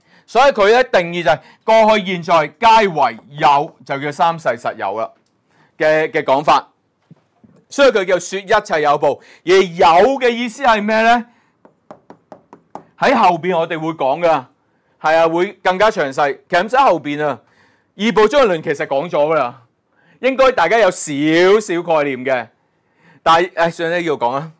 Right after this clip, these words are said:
費事一陣間又留返下個禮拜，唔知點噉。呢個三世有，有呢，其實指法有，或者叫法體行有。哎，一死啊，撳錯掣添，冇咗啊，點算啊？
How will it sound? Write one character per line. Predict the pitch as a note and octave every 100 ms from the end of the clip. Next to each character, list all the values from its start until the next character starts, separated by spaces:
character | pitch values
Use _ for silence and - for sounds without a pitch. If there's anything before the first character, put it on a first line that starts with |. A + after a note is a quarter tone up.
| C#3
費 | B2+
事 | B2+
一 | C3
陣 | D3+
間 | D3
又 | C3+ A#2 A2+
留 | G#2
返 | C#3
下 | D3
個 | A2 A2+
禮 |
拜， | G#2+ G#2 G#2
唔 | G#2+
知 | G2 B2
點 | A2+
噉。 | A2 A2
呢 | - - - - B3+
個 | C#4
三 | C#4 C#4 B3
世 | A3
有， | F3+ F3+ F#3+ -
有 | D#3+ F3
呢， | G#3 G#3 - -
其 | E3+ D#3
實 | F3 D#3+
指 | - F3+
法 | F#3 C#3
有， | A#2+ A2 C3 C3+ _ - - _ _ _ _ - - _ -
或 | G3+
者 | G3 F#3 F3+ A3+ A3+ _ _ _ -
叫 | F#3+ A3
法 | - G#3+ F3+
體 | F3+ - C3 D3 G3 G3+ _ _ -
行 | - C#3+ B2+ B2+
有。 | B2+ C3 - - _ _ _ _ _ _ _ - - _ _ _ _ _ _
哎， | - F#3+ - _
一 | F#3+
死 | -
啊， | E3+
撳 | A#2+ A#2
錯 | B2+ A#2
掣 | A2 A#2
添， | C#3 C3+ _ - -
冇 | D3 D3
咗 | D#3
啊， | D#3+
點 | C#3+
算 | C3 B2+
啊？ | A#2+